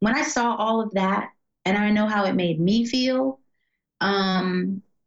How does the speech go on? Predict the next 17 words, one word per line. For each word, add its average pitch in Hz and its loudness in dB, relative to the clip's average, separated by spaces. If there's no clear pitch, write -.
and, 220 0
and 190 -2
my 185 -2
friends 214 -2
at 214 -2
the 233 -2
time, 233 0
I 220 0
just 285 0
knew 277 2
that 196 -2
we 233 0
had 240 -2
to 233 0
show 208 -2
something 202 0
else. - -6